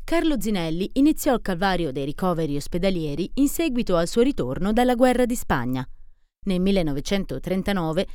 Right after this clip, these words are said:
si era imbarcato volontario, ma venne ben presto rimpatriato per gravi turbe psichiche. Dopo anni di frequenti ricoveri legati ai suoi scoppi di aggressività e crisi di panico, curati con elettroshock e trattamenti di insulina,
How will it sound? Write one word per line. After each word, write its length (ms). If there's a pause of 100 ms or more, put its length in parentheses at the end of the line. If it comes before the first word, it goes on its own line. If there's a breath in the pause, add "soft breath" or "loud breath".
si 160
era 220
imbarcato 560
volontario, 720 (200)
ma 160
venne 360
ben 180
presto 380
rimpatriato 840
per 240
gravi 340
turbe 340
psichiche. 560 (580)
Dopo 300
anni 260
di 80
frequenti 460
ricoveri 560
legati 420
ai 120
suoi 180
scoppi 500
di 220
aggressività 800
e 140
crisi 280
di 140
panico, 500 (240 soft breath)
curati 380
con 160
elettroshock 800
e 60
trattamenti 680
di 100
insulina, 560